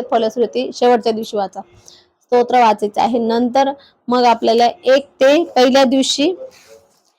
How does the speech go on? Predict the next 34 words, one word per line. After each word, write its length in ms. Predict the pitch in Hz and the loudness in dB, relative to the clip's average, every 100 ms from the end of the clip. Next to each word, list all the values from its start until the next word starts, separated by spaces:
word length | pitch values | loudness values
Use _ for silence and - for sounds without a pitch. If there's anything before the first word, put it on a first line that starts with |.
| _ _ - | _ _ -6
एक 220 | 269 294 - | -4 -2 0
ते 80 | |
नऊ 220 | 302 269 262 | 2 4 4
अध्याय 360 | 240 202 214 | 4 2 0
वाचायचे 460 | 208 196 202 196 - | 2 0 -2 -6 -4
आहे. 180 | 208 226 - _ - - - - | -6 -6 -10 _ -20 -18 -18 -6
दुसऱ्या 340 | 233 247 269 262 | -4 -2 0 0
दिवशी 260 | 277 285 | 0 -2
सुद्धा 280 | 277 247 247 | -4 -2 -2
आपल्याला 320 | 240 254 262 | -2 0 0
ह्याचप्रमाणे 960 | 262 262 262 262 - 240 240 226 240 247 - | 0 0 0 -2 -2 -2 0 -2 -4 -6 -6
वाचन 340 | 226 - 220 220 | -6 -4 -8 -4
करायचं 340 | 220 208 208 | -4 -2 -2
आहे. 200 | 214 226 277 - _ - | -4 -4 -6 -16 _ 0
वाचायला 360 | 214 208 226 | 0 2 2
बसायच्या 500 | 220 226 240 214 220 | 2 2 2 0 2
अगोदर 420 | 214 214 208 220 233 - _ - - | 2 2 0 -2 -4 -12 _ -20 -10
स्वामींना 420 | - 220 214 220 | -2 -2 -2 -4
पुढे 300 | 214 - 214 | -6 -4 -4
दिवा 280 | 208 220 214 | -2 -2 2
लावायचा 480 | 208 208 214 214 214 | 2 2 0 -2 -2
आहे, 160 | 220 214 - _ _ | -4 -6 -12 _ _
धूप 220 | 220 240 | 0 0
दीप 220 | 208 233 226 - | 0 -4 -6 -6
लावा, 300 | 226 220 220 | 0 2 2
तुम्ही 320 | 214 226 226 | 0 -2 0
रांगोळी 460 | 226 220 214 226 220 | 0 0 0 0 0
करा, 220 | 220 220 | 0 0
तुमच्या, 340 | 214 226 220 | -2 -4 -6
तुमच्या 300 | 214 214 214 | -6 -6 -6
याच्यानुसार 420 | 208 214 220 247 220 | -4 -4 -6 -8 -8
ते 80 | 226 | -8
करा, 220 | 214 208 214 _ _ _ - | -4 -4 -6 _ _ _ 0
परंतु 560 | 247 247 247 247 247 | 2 2 0 -2 -2